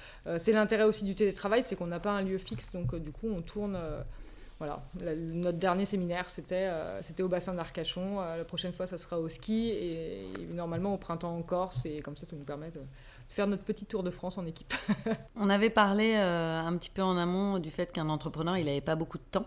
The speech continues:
Speaker 2: Or, euh, on a observé avec Vincent que vous investissez dans beaucoup de structures. C'est du temps bénévole, hein, la plupart du temps. Est-ce que vous pourriez, euh, nous parler un petit peu de ces structures, euh,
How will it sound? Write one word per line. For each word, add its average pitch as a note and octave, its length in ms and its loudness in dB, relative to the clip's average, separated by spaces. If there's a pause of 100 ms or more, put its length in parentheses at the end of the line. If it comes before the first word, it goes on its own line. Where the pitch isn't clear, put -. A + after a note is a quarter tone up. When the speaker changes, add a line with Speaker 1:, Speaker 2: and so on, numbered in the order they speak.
Speaker 2:
Or, F3+ 300 8
euh, D#3+ 140 4
on D#3 100 2
a D#3 100 6
observé E3 520 4
avec D#3+ 180 4
Vincent D#3 380 2
que F3+ 60 0
vous D3+ 220 0
investissez D3+ 520 0
dans C#3 340 0
beaucoup E3 280 -2
de - 60 -2
structures. - 680 0 (480)
C'est C#3 180 -2
du B2+ 120 -4
temps C3+ 140 0
bénévole, D3+ 560 6
hein, C3+ 200 0
la C3 120 -2
plupart B2+ 320 4
du - 120 0
temps. G#3 220 0 (400)
Est-ce D#3 120 0
que - 80 2
vous A3 120 6
pourriez, F#3 440 6
euh, D3+ 220 6
nous D#3+ 140 2
parler F3 260 4
un F3+ 80 6
petit - 160 -2
peu G#3+ 100 2
de G#3 60 -2
ces F#3 140 2
structures, G3 600 2
euh, D#3+ 160 6